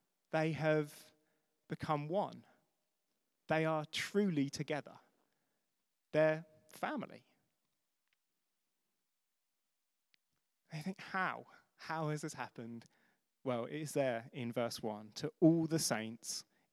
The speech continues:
in Christ Jesus." That Paul is trying to draw them in and help them see this has only happened. You only have this unity. You're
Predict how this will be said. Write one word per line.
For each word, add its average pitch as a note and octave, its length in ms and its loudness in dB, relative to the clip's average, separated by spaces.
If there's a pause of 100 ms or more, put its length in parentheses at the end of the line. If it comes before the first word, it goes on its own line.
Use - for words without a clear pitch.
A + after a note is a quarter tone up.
(100)
in B2 440 0 (260)
Christ - 760 -2 (300)
Jesus." - 720 -12 (1120)
That C3+ 180 -12
Paul E3 360 4
is C#3 220 -2 (140)
trying C#3 280 -4
to C3 80 -6
draw D3 200 -6
them C#3+ 160 -6
in C3 120 -4
and A#2 100 -6
help C3+ 180 -4
them C3+ 120 -8
see B2 200 -2
this D3 200 -4
has C#3+ 160 -4 (140)
only D3+ 520 0
happened. G#2 680 -12 (500)
You D#3 320 2
only E3 380 6
have D3 300 -2
this C#3+ 220 0
unity. C3+ 440 -2
You're C#3 180 0